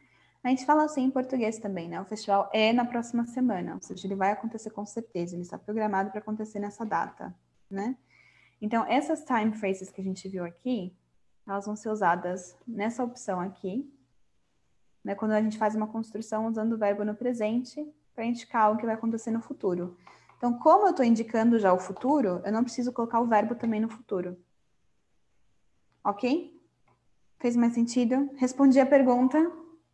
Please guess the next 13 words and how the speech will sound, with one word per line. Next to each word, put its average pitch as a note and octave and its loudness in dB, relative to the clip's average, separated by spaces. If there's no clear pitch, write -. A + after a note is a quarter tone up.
Ok. G#3 -6
So, A3+ 2
moving C#4+ 6
on. D#3+ 0
Uh, G#3+ 4
conversation. C4 0
Então, F#3 -6
aqui B3 -2
nós D#4 2
temos B3+ 0
A A3+ 0
and B3 4
B. A3 -2